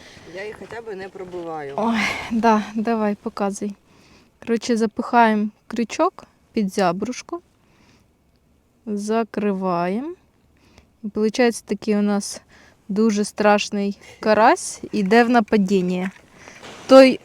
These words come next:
Speaker 2: момент, коли кажуть, розмір не має значення, ну, цей маленький карась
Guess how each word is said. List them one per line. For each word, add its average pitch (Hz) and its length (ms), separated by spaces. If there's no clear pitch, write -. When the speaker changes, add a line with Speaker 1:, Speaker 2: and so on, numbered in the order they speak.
Speaker 2:
момент, 262 480
коли 254 240
кажуть, 233 380
розмір 254 380
не 247 200
має 247 280
значення, 240 800
ну, 233 180
цей 269 180
маленький 254 480
карась 254 600